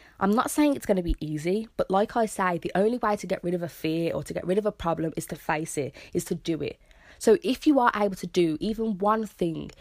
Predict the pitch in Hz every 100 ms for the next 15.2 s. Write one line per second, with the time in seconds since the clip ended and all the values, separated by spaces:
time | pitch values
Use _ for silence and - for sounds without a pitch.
0 | - 202 233 220 220 220 202 196 - 165
1 | 180 208 - 170 180 185 180 - 175 -
2 | 220 196 180 - 180 180 180 180 165 151
3 | - - - 165 180 202 - 165 156 196
4 | - - - - 220 220 226 - 190 208
5 | 202 208 - - 190 196 175 - - 196
6 | 165 - - 165 151 - - 139 135 -
7 | - - 202 - 240 - 220 - 185 180
8 | 175 175 - 180 170 - 165 165 165 160
9 | - 147 139 - 135 110 - - - 180
10 | 180 208 208 220 254 - 233 226 196 -
11 | 170 175 165 - 170 - 170 160 - -
12 | 175 170 175 175 175 165 165 170 - 147
13 | 143 - 175 190 - 190 196 180 175 170
14 | 175 170 185 - - 180 - - - 156
15 | -